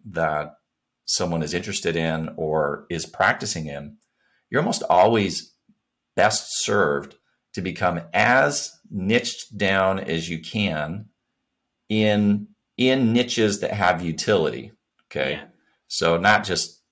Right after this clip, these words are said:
Speaker 1: floofy stuff, but, like, niches that have real utility. So, you know, I do tax law, which is itself, uh, basically a specialty within the law.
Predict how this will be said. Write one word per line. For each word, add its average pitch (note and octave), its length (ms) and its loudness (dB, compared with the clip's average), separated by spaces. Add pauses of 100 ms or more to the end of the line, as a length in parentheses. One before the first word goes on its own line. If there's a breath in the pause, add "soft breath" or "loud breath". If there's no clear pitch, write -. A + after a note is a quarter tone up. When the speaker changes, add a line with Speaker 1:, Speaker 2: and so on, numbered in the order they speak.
(100)
Speaker 1:
floofy A2 300 -4
stuff, - 320 -6
but, E2 80 -2
like, D#2 260 -2
niches A2 400 0
that F2+ 140 2
have E2+ 200 0
real F2+ 200 2
utility. E2 560 -6
So, E2 420 -2 (720 soft breath)
you G#2 100 -2
know, G2 60 4
I F2+ 140 8
do F2+ 600 0
tax A2 360 0
law, F#2 180 4
which F2+ 140 -2
is E2+ 200 -6
itself, F2+ 640 2 (1080)
uh, E2+ 160 -4
basically E2 400 -2
a D2+ 40 -2
specialty F2+ 440 -2
within E2 240 -4
the D2+ 80 -8
law. C#2+ 520 -6